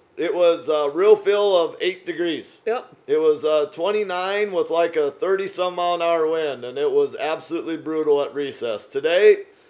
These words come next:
Speaker 1: shorts, sunglasses, and it was hot.
Speaker 2: About needed a hat for our bald heads.
Speaker 1: <laughs> Oh.
Speaker 2: But hey, that's what, uh, we live here. I love it. I, I take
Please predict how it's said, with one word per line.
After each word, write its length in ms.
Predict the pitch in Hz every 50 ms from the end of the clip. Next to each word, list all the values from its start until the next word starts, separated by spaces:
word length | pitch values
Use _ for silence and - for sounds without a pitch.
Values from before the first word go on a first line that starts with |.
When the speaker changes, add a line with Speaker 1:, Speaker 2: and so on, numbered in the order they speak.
| _ _ _ _ _ _
Speaker 1:
shorts, 760 | - - - 175 190 208 214 208 - - - - - - - _ _ _ _ _
sunglasses, 1120 | - - 185 190 202 202 202 185 185 185 190 190 180 - 185 190 190 185 - - - - _ _ _ _ _ _ _ _ _ _ _ _ -
and 100 | 110 120
it 80 | 135 139
was 120 | 131 127
hot. 260 | 123 123 107 92 - -
Speaker 2:
About 240 | - 170 196 208 180
needed 280 | 190 202 185 180 170 160
a 60 | 160
hat 360 | 160 190 240 240 - - -
for 180 | - 165 156 156
our 60 | 151
bald 300 | 143 147 165 170 165 156
heads. 360 | 160 185 214 196 156 - - - 415
Speaker 1:
<laughs> 40 | 415 - 208 202 - - 180 - - - 196 - - - - - - - - _ - - _ - - - - - - - - -
Oh. 680 | 160 165 170 175 170 170 165 165 160 160 156 156 151
Speaker 2:
But 200 | 151 330 359 302
hey, 180 | 302 311 320 285
that's 460 | 247 247 254 247 - - - - - -
what, 220 | - 190 196 - 196
uh, 160 | 196 196 202
we 160 | 202 214 233
live 220 | 226 208 214 190
here. 200 | 185 202 214 208
I 140 | 190 190 202
love 220 | 202 185 180 185 190
it. 200 | 196 - - - _ _ -
I, 180 | 113 131 139 143 143 175 190
I 40 |
take 120 | 196 -